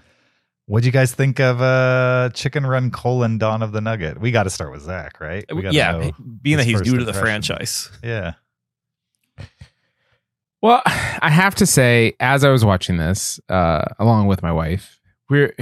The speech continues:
Speaker 3: we're both just wondering why you <laughs> guys were so excited to watch this movie.
Speaker 1: <laughs>
Speaker 3: Uh,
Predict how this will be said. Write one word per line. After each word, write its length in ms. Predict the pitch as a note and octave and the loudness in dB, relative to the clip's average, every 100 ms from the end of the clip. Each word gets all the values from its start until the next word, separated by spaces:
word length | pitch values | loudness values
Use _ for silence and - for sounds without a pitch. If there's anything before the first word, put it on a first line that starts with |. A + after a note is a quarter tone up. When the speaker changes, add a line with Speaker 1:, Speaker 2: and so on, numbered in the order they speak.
| C#3 - | -4 0
Speaker 3:
we're 240 | C#3 C#3+ | 2 4
both 240 | D3 E3 | 4 2
just 280 | E3+ C3+ - | 2 0 0
wondering 600 | A2 A#2 B2 A#2+ A2 G#2+ | 0 2 4 2 2 4
why 220 | G#2+ G#2 | 4 4
you 120 | G#2+ A2+ | 4 4
<laughs> 0 | |
guys 340 | - C#3 A#2 | 4 2 2
were 80 | A2+ | 0
so 200 | A2 A2+ | 2 0
excited 340 | G#2+ G#2+ A2 | 2 2 2
to 80 | G2+ | 2
watch 220 | G2+ G#2 | 2 2
this 160 | F#2+ F#2+ | -2 -2
movie. 280 | G2 A#2 A#2+ | 2 2 4
Speaker 1:
<laughs> 60 | E2 F#2+ - - - - - - C3+ - C#3+ E3 - - - | 2 2 -2 -2 -8 -10 -8 -2 -2 -2 -6 -6 -8 -12 -2
Speaker 3:
Uh, 640 | A#2 A2 G#2+ G#2+ G#2+ G#2 | 0 2 2 2 2 0